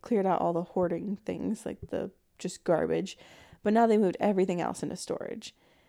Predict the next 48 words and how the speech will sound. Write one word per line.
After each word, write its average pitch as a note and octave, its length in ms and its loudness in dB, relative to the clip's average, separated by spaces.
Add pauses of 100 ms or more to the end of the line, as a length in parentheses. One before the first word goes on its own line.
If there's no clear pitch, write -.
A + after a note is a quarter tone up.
(260)
And G#3+ 140 2
they G#3 140 4
started D4 400 0
to F4 80 0
find, G3+ 560 -2 (160)
or G3+ 100 2
they G3 180 4
were F#3 140 0
looking, G#3 420 -2
I C#3+ 60 -4
should - 240 -10
say, - 220 -2
for - 180 -6
information F3+ 720 -2
that - 160 -10
they - 100 -4
could G3 320 -6
use. - 560 -2 (560)
And A3 160 -2
doesn't A#3 240 0
it - 120 -4
always G3 280 0
go F#3 140 -2
this F3+ 240 -4
way, F#3+ 320 -4 (400)
where G3 240 -2
it F#3+ 160 -2
was F#3+ 300 -2
the F3+ 160 -4
last A#3 680 -2
thing G#3+ 320 -2
they G3 140 -2
went F3+ 320 -2
through, F3 460 -2 (440)
the F#3 140 -2
last C4+ 480 0
box, G3+ 600 -2
they A3 140 -2
end A#3 240 -2
up B3+ 140 -4
finding G3 500 -4
a - 100 -2
letter F3+ 520 2
in F#3 160 -4 (160)
all G#3 240 2
of F#3+ 80 -4
this F#3 240 -4
junk. - 460 -8